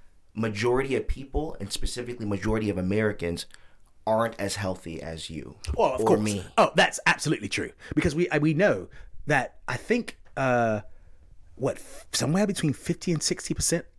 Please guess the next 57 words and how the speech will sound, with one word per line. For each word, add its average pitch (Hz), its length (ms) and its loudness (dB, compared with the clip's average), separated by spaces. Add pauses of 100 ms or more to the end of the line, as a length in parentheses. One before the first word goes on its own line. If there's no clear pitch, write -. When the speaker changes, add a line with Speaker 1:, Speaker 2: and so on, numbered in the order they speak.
(100)
Speaker 2:
of 139 100 -6
the 143 80 -2
population 175 760 0
is 120 100 -2
obese. 156 500 0 (240)
That's - 200 -2
absolutely 117 360 -2
ridiculous, 92 360 -4
Speaker 1:
That's - 160 -6
Speaker 2:
bro. - 340 -10
Speaker 1:
crazy. 87 300 -8
Speaker 2:
That's 87 260 0
absolutely, 131 480 0
uh, 120 40 2 (280)
Speaker 1:
And 127 100 4
if - 60 0
you 135 60 2
Speaker 2:
it's 127 80 2
Speaker 1:
go 135 100 6
to 143 80 4
the 135 60 2
Speaker 2:
ridiculous, 113 180 -2
bro. 127 100 2
Speaker 1:
South 131 220 4
and 104 240 -6
the 110 120 -2
Midwest, 104 560 0
Speaker 2:
Oh, 156 140 6
yeah. 147 240 2 (100)
Speaker 1:
you 110 200 0
Speaker 2:
We 254 160 10
live 165 140 8
Speaker 1:
really 113 100 2
Speaker 2:
in 131 80 4
L 127 80 6
A. 269 120 10
Speaker 1:
see 110 220 4
it. - 160 -10
Speaker 2:
We 277 140 8
live 202 100 8
in 139 80 2
L 131 160 4
A, 269 100 8
was 143 160 2
probably 156 400 4
lower 196 400 6
than 131 200 0
most 127 240 2
places. - 260 2
Speaker 1:
Everyone 180 360 4
looks - 180 0
great 135 280 2
in 101 120 -2
L 98 160 0
A. 117 240 4 (280)
Speaker 2:
I - 40 -2
mean, 117 520 0